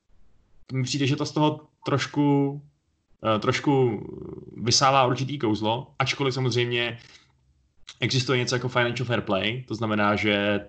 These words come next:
jsou tady pravidla, které by měly těm klubům zabránit utrácet víc, než si můžou reálně dovolit a než, a než, než vlastně vydělávají a generujou.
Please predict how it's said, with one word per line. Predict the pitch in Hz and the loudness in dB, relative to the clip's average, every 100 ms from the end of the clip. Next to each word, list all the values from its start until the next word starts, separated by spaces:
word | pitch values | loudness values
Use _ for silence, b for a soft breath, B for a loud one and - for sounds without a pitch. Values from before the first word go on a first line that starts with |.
| - | -2
jsou | 123 | -2
tady | 120 113 | 0 0
pravidla, | 110 101 107 107 | 2 2 2 0
které | 104 110 107 | 0 -2 -2
by | 101 104 98 B B - | 0 -2 -2 B B -2
měly | 110 113 | 0 2
těm | 110 113 | 0 -2
klubům | 110 110 | -2 0
zabránit | 107 107 107 110 107 | 2 4 4 2 -4
utrácet | 110 107 110 101 | 0 0 0 -2
víc, | 104 120 | -4 -6
než | 101 | -6
si | 113 | -4
můžou | 107 107 | -2 2
reálně | 107 110 | 4 4
dovolit | 104 98 107 95 | 2 0 -2 -2
a | |
než, | 104 101 - 107 104 | -4 -4 -2 0 0
a | 107 | 0
než, | 104 - - 104 104 101 | -2 -6 -4 -2 0 -2
než | 98 | -4
vlastně | 107 - 101 | -6 -4 -2
vydělávají | 98 101 107 107 | 0 2 2 2
a | |
generujou. | 101 98 95 95 120 | 0 2 0 -2 -6